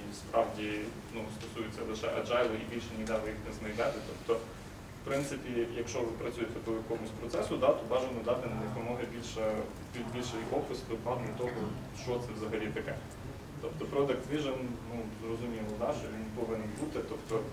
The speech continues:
без нього ви, ну, далеко не зайдете, да? Тобто повинна бути якась ідентифікація, ну, того, чим ви займаєтеся. Product Backlog так само, тобто це, по суті, той замінник вашого текст-завдання,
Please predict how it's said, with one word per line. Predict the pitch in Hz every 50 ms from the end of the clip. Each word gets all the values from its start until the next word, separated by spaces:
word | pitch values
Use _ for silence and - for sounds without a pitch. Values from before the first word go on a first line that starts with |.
| 131 135 139 147 151 151 151 - - - 131 131 131 - - 143 143 - - - - -
без | 123 117
нього | 117 127 135 135 135 123
ви, | 120 113 117 117 110 110 -
ну, | 113 117 110 107 - - - - - - 120
далеко | 120 120 120 123 123 - 123
не | 120 117
зайдете, | 113 120 123 117 110 110 107 110 107
да? | 107
Тобто | - - - - - - -
повинна | 113 113 113 117 120
бути | 113 107 - - - 110
якась | 110 - 117 107
ідентифікація, | - - 110 107 107 - - - 110 113 - 120 120 117 - 110 107 107 104 - 104 - - - - 92 90 - - -
ну, | 107 107 101 -
того, | - - - 113 - - -
чим | - 113 107
ви | 107 107
займаєтеся. | 110 110 110 107 110 - - - - - - - - - - - - - - - - - - - -
Product | 120 127 127 139 143 120 -
Backlog | 127 127 - - 139 151 165 160 - - - - - - - - -
так | - - - - -
само, | - - - - - - - - - - - - - -
тобто | - - 107 - - -
це, | 123 120 123 123 120 - - -
по | -
суті, | - - 139 135 - 123 117 113 - - - - - - - - - - -
той | 131 127 123 120
замінник | 110 120 120 120 131 127 120 117 117 110
вашого | 120 120 120 117 117 117 120 117 113 117
текст-завдання, | 120 117 - - 120 117 110 107 139 151 - - - 120